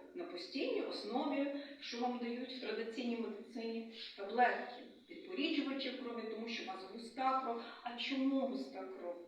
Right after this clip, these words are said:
Ну, тому що ви ще роками не допиваєте воду. Перше ми розібралися, значить, відбувся стрес, цей механізм у вас запустився. Тому що наша нервова система, вона є парасимпатична і симпатична.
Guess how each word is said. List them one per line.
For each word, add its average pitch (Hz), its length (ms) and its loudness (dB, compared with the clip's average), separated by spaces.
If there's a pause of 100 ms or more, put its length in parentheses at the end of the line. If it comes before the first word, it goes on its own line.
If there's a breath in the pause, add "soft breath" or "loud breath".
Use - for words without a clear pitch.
(140)
Ну, 202 160 -12
тому 285 240 4
що 381 240 2
ви 320 60 2
ще 302 180 2
роками 302 520 2
не - 80 0
допиваєте 254 720 0
воду. 240 260 0 (420 loud breath)
Перше 269 300 4
ми 254 200 6
розібралися, 269 600 4 (140)
значить, - 280 -6
відбувся 330 440 0
стрес, 202 380 0 (160)
цей 240 120 0
механізм 240 560 2
у - 20 -2
вас 240 200 0
запустився. - 680 -2 (480 loud breath)
Тому 202 140 -2
що 226 100 2
наша 240 360 4
нервова 262 360 6
система, 208 640 0
вона 208 340 2
є 202 220 6 (1000 loud breath)
парасимпатична 302 1080 6
і 247 120 2
симпатична. 262 800 2